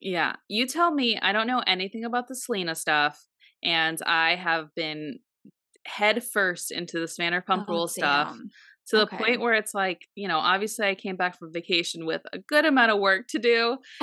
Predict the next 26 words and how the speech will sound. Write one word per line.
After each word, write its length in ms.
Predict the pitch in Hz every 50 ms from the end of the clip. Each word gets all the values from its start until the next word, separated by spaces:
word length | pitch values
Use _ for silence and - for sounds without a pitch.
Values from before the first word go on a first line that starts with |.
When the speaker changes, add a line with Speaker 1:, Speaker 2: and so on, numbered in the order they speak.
| 330 349 262
Speaker 1:
and 100 | 226 -
it's 120 | 339 -
like 200 | 254 233 233 311
Speaker 2:
<laughs> 40 | -
Speaker 1:
every 400 | 226 240 247 226 262 269 262 262 339
half 320 | 302 254 233 254 262 -
an 100 | 277 220 202
hour, 520 | 196 208 214 196 180 170 165 165 160 - - _ -
I'm, 160 | 185 190 185
like, 180 | 185 180 175 - -
on 180 | 175 175 180 180
my 180 | 175 170 175 -
phone 360 | - 165 156 156 156 156 165 -
for, 120 | - 170 165
like, 240 | 156 156 156 151 - _ - _ _ -
ten 260 | - 180 165 165 160
minutes. 340 | 156 147 131 85 - - -
I'm 80 | 185 185
like, 160 | 180 175 - -
"I 200 | - 170 180 185
Speaker 2:
Oh 20 |
my 180 | 190 175 175 185
Speaker 1:
need 220 | 180 175 175 - - - -
to 220 | - 180 165 165 165
Speaker 2:
gosh. 80 | -
Speaker 1:
stop." 1000 | - - - - - 175 156 151 151 156 160 160 160 156 143 131 - - -